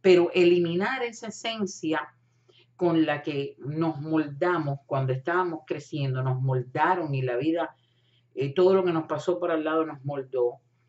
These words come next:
es un poquito difícil. Sin embargo, hay cosas que sí vamos a cambiar todos los días. Y ya diría el dicho, "El que no adapta, el no se adapta, perece".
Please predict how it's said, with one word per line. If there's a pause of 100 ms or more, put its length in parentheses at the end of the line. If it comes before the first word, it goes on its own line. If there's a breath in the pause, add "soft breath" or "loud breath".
(180)
es
un
poquito
difícil. (680 loud breath)
Sin
embargo, (760 soft breath)
hay
cosas
que
sí
vamos
a
cambiar (100)
todos
los
días. (460 soft breath)
Y
ya
diría
el
dicho,
"El
que
no
adapta, (640)
el
no
se
adapta,
perece".